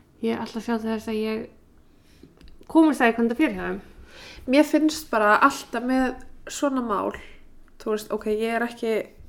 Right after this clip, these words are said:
Speaker 2: sérfræðingur, en þú veist, eins og var til dæmis ekki hægt að skoða símagögnin hans, hvort að síminn hans hafi verið pingað á einhverjum stað, þú veist, dagana fyrir, eða
Speaker 1: Það er, sko, talað um
Speaker 2: hvar var síminn hennar?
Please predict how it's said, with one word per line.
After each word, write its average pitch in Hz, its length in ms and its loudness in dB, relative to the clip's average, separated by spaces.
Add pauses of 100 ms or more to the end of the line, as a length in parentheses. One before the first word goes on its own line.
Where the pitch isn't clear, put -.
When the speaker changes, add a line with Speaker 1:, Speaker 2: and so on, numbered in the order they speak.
(640)
Speaker 2:
sérfræðingur, - 1200 -6 (760)
en 220 100 -2
þú 240 100 4
veist, 233 120 0
eins 233 140 -2
og 226 80 -2
var 262 160 6
til 262 120 -2
dæmis 247 200 -2
ekki 262 240 0
hægt 240 80 -2
að 240 80 -4
skoða 254 260 2
símagögnin 226 640 -4
hans, 220 440 -4
hvort 233 260 -8
að 226 80 -6
síminn 233 300 -4
hans 214 180 -4
hafi 220 180 0
verið 214 360 0 (280)
pingað 226 380 -2
á 202 80 6
einhverjum 208 260 -4
stað, 196 600 2 (480)
þú 214 120 4
veist, 208 160 0
dagana 214 320 6
fyrir, 190 800 0
eða 185 380 -2 (580)
Speaker 1:
Það 262 100 0
er, 247 60 2
sko, 240 160 -2
talað 262 480 2
um 233 120 4
Speaker 2:
hvar 226 180 8
var 214 120 4
síminn 226 320 -2
hennar? 208 460 2